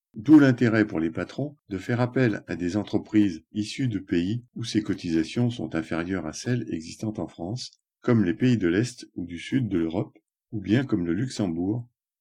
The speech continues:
moins évoqué par les médias. Pourtant, beaucoup d'entreprises, notamment des agences d'intérim, se sont installées dans le Grand-Duché, et leurs travailleurs en France, pourtant français, sont considérés de ce fait comme détachés.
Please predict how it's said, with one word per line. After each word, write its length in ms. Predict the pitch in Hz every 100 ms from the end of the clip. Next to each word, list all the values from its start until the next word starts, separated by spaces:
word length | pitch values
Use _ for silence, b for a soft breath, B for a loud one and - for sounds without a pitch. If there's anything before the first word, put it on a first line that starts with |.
| -
moins 160 | 127
évoqué 440 | 110 92 87 80 135
par 160 | 92
les 80 | 95
médias. 320 | 101 87 85 80 _ _ _ _ _ _ _ _ _
Pourtant, 440 | 131 123 110 101
beaucoup 340 | 71 120 120 131
d'entreprises, 800 | 139 120 117 - 160 180 175 - _ -
notamment 520 | 123 139 127 123 113
des 220 | 95 82
agences 320 | 90 92 82
d'intérim, 520 | 80 80 92 131 147 131 _ _ _ _
se 140 | -
sont 260 | 120 147 135
installées 440 | 117 - 120 120
dans 160 | 101 90
le 80 |
Grand-Duché, 640 | 85 85 82 80 - 90 117 _ _ _ _ -
et 80 |
leurs 160 | 110 117
travailleurs 480 | - 131 131 117 101
en 80 | 90
France, 420 | - 95 113 -
pourtant 380 | - 139 151 131
français, 500 | 117 98 - 104 120 _ _ _
sont 180 | - 101
considérés 560 | - 110 117 107 113 107
de 80 |
ce 180 | 85 -
fait 300 | - 110 120
comme 240 | - 82 80
détachés. 500 | 107 107 85 -